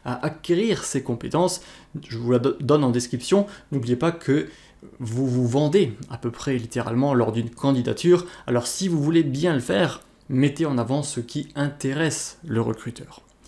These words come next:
Cette fois-ci, pour les compétences techniques, j'ai noté neuf d'entre elles, neuf compétences techniques, et je vais à nouveau commencer par la dernière. Neuvième compétence technique la plus recherchée,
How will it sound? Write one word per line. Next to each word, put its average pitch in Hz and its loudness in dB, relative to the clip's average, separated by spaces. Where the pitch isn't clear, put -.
Cette 208 -4
fois-ci, 226 2
pour 185 4
les 165 4
compétences 165 0
techniques, 170 -2
j'ai 131 0
noté 131 0
neuf 160 0
d'entre 117 -6
elles, 165 2
neuf 143 0
compétences 131 -2
techniques, 175 0
et 165 6
je 147 4
vais 147 2
à 147 2
nouveau 127 0
commencer 117 -4
par 113 -6
la 123 -4
dernière. 110 -6
Neuvième 190 6
compétence 147 0
technique 143 -2
la 120 -2
plus 175 2
recherchée, 175 0